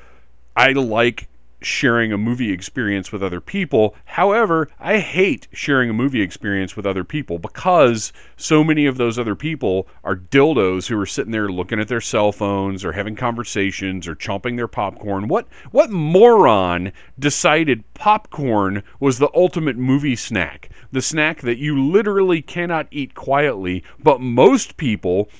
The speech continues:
just sit there with their mouths open like a fucking cow, just achum, achum,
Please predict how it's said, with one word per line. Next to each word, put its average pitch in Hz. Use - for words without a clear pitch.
just 117
sit 165
there 143
with 135
their 113
mouths 110
open 98
like 101
a 90
fucking 147
cow, 127
just 117
achum, 143
achum, 143